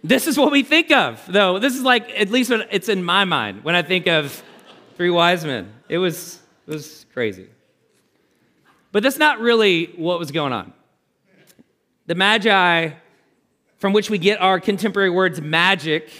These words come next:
or magician, were actually a group of, uh, kind of scientists, philosophers,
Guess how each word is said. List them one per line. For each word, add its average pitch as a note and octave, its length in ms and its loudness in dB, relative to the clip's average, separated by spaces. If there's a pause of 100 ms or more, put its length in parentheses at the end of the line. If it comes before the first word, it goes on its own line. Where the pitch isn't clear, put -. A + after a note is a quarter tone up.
(140)
or F3+ 160 0
magician, E3+ 720 -2 (840)
were F#3+ 120 0
actually A3+ 400 2
a G3+ 80 2
group G3+ 440 0
of, F3+ 480 2 (440)
uh, C#3 340 2 (120)
kind B3 180 0
of B3 80 -2
scientists, A3+ 1000 -2
philosophers, G3 1120 -2